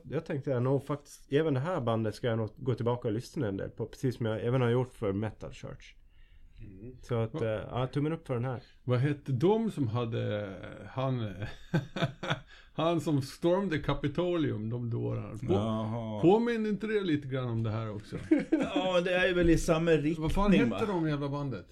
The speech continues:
Speaker 4: Ja, men oj, ja, det är
Speaker 3: Something Wicked This Way Comes heter den
Speaker 4: Ja,
Speaker 3: skivan.
Speaker 4: men
Speaker 3: Iced Earth!
Speaker 4: Iced
Speaker 3: Iced
Speaker 4: Earth,
Speaker 3: Earth,
Speaker 4: ja.
Speaker 3: ja. Det är
Speaker 4: Ja.
Speaker 3: lite den.
Speaker 4: Och de är, de, de, de klumpas ju ihop,
Speaker 3: Ja.
Speaker 4: kan man säga. Men, ehm, Iced Earth är väl kanske mer åt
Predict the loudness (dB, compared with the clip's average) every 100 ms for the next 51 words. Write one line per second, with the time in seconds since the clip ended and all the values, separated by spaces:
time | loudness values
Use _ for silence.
0 | _ -10 -2 0 2 2 0 0 0 0
1 | 0 -2 0 4 4 4 4 2 4 2
2 | 2 -2 2 2 2 0 2 2 0 0
3 | -4 -2 2 4 6 6 4 2 -2 -12
4 | 0 8 8 8 4 4 0 -4 0 4
5 | 6 6 6 6 6 6 4 2 -2 -2
6 | 2 4 4 2 -2 0 4 6 6 4
7 | 4 2 0 -4 -2 0 2 0 -2 -4
8 | -6 -2 0 2 -2 0 2 2 0 2
9 | 6 6 6 2 0 -8 0 2 2 2
10 | 2 0 -2 -2 0 0 0 0 -4 -10
11 | _ _ -6 -4 0 -2 -2 -8 -20 -20
12 | -16 -12 -12 -12 -4 -2 -2 -6 -4 0
13 | 0 0 -6 -6 -4 -4 -4 -4 -2 -2
14 | 0 0 -2 -2 -4 -4 -2 -2 -2 -8
15 | -20